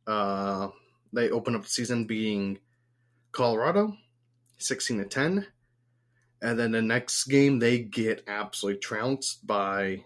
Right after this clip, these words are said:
the Vancouver Warriors, fifteen to seven. And then they come back and beat Colorado again, fifteen to eight. And just their last matchup, they end up being the defending champion Buffalo Bandits,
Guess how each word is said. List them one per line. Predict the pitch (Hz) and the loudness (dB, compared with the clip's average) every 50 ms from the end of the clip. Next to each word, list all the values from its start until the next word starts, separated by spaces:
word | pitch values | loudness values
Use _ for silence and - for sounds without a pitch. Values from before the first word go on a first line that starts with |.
| _ - | _ -10
the | 92 107 110 98 | -4 -4 -4 -2
Vancouver | 98 110 104 101 101 98 - 117 110 107 101 98 95 92 | 0 0 -2 -2 -2 -4 -6 -6 -6 -4 -4 -4 -4 -4
Warriors, | 92 92 101 120 156 190 208 226 240 247 240 - - - - - _ _ _ _ _ _ _ _ - | -4 -2 0 2 2 4 2 2 0 -2 -6 -8 -10 -12 -14 -20 _ _ _ _ _ _ _ _ -8
fifteen | - 117 - - _ - - 127 117 113 95 | -8 -8 -8 -10 _ -6 -4 -2 -2 -2 -2
to | 69 | -4
seven. | - - - 156 160 175 214 226 214 - - _ _ _ - - _ _ _ _ _ _ _ _ _ _ _ _ _ _ _ _ _ _ | -4 0 2 2 4 4 2 0 0 -4 -12 _ _ _ -20 -20 _ _ _ _ _ _ _ _ _ _ _ _ _ _ _ _ _ _
And | - 127 127 | -2 0 2
then | 123 117 | 4 4
they | 120 120 | 2 2
come | 120 - 151 131 123 | 2 2 2 2 4
back | 113 120 123 143 156 - - - - 131 | 4 4 4 4 2 0 -4 -6 -4 -2
and | 127 123 117 110 107 107 101 101 | 0 0 0 0 0 -2 -4 -2
beat | - - 110 - - - - | 0 0 0 0 -4 -10 -8
Colorado | - - 131 127 113 110 110 107 107 107 101 | 0 2 2 4 4 4 2 2 2 2 2
again, | - 113 120 120 113 104 104 120 147 147 - - _ _ _ _ _ _ _ _ _ _ | 2 0 0 2 0 0 2 2 0 -2 -4 -12 _ _ _ _ _ _ _ _ _ _
fifteen | - - 139 135 - - - 135 120 113 110 | 2 2 2 2 0 -2 0 0 0 2 0
to | 107 - - - | -2 -2 -2 -2
eight. | 180 202 - - - - - _ _ _ _ _ _ _ _ _ _ _ - - - _ _ _ _ _ _ _ _ _ | -2 -2 -2 -6 -12 -16 -16 _ _ _ _ _ _ _ _ _ _ _ -20 -20 -20 _ _ _ _ _ _ _ _ _
And | - 131 127 120 117 117 117 113 113 117 117 110 | 0 2 2 4 4 4 4 4 2 2 2 2
just | 110 123 135 131 - - - | 2 2 2 2 0 -2 0
their | - 123 123 117 117 113 | 4 6 6 6 6 4
last | 107 110 107 110 110 110 - | 4 2 2 2 0 0 -2
matchup, | 120 117 117 131 139 - - 160 165 165 - | -2 0 2 0 0 4 6 6 6 6 6
they | - 123 131 | 4 4 6
end | 151 | 4
up | 156 131 123 123 | 4 2 0 0
being | 127 127 139 135 120 117 | 0 2 2 2 2 0
the | 117 117 | -4 -8
defending | 113 - 104 - - - - - - - 190 202 202 196 202 202 196 190 | -6 -6 -8 -8 -8 -14 -20 -6 2 4 6 6 8 8 6 6 4 4
champion | - 139 127 127 123 123 131 123 123 120 | 0 -2 -2 -2 -2 -2 -2 0 -2 0
Buffalo | 123 117 110 107 - - - 104 104 98 95 95 | 0 -2 -2 -2 -4 -4 -2 0 0 2 0 0
Bandits, | 98 - 127 135 139 143 147 143 139 - - - | -2 -2 -2 0 2 2 2 0 0 -2 -6 -8